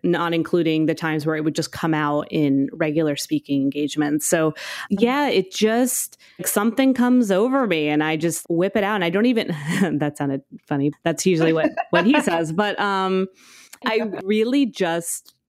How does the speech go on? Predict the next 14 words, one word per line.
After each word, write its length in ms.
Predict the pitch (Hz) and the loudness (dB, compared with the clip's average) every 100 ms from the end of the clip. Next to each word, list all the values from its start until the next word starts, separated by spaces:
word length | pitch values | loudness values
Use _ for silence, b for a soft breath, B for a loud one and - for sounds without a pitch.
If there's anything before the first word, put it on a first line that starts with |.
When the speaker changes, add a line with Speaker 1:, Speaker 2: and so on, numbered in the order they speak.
| _ | _
Speaker 1:
flows, 800 | - 202 196 233 320 175 156 160 | -6 -2 0 0 0 2 0 0
and 160 | 170 185 | -2 -2
I'll 140 | 196 | -2
have, 280 | 208 208 214 | -2 -2 -2
like, 340 | 214 180 - _ | -2 -2 -6 _
what 180 | 180 202 | -4 0
I'll 140 | 214 | 0
do, 200 | 190 247 | 0 0
you 160 | 233 254 | 2 0
know, 340 | 233 208 190 - - - | 0 0 -2 -6 -16 -6
any 240 | 220 240 | -2 -2
comedian 580 | 247 202 196 208 190 175 | 0 0 2 2 2 0
will 100 | 165 | 0
just, 260 | 180 - | -2 -4